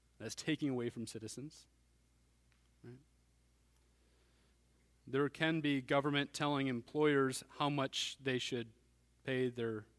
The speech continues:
employees. That might be a form of justice we might look, but we could look at it from another angle and say, "Is that, is that stepping over the line?"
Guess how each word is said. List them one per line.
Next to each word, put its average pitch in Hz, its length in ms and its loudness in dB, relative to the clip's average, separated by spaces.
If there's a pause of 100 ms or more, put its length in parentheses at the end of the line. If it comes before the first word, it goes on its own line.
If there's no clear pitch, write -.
(680)
employees. 139 800 -6 (1700)
That - 200 -12
might 123 220 -8
be 117 300 -6 (400)
a 120 80 -10
form 131 220 -4
of 101 120 -8
justice 160 400 -4
we 165 80 -4
might 151 200 -4
look, 170 240 -4
but 113 180 -10
we 117 80 -10
could 127 320 -10
look 127 160 -6
at 117 80 -4
it 120 80 -10
from 117 160 -8
another 117 320 -6
angle 156 320 -4
and 123 100 -6
say, 113 120 -6
"Is 107 100 -8
that, 113 240 -6
is 117 120 -10
that - 160 -10 (120)
stepping 131 380 -6
over 131 160 -4
the 131 60 -4
line?" 143 340 -6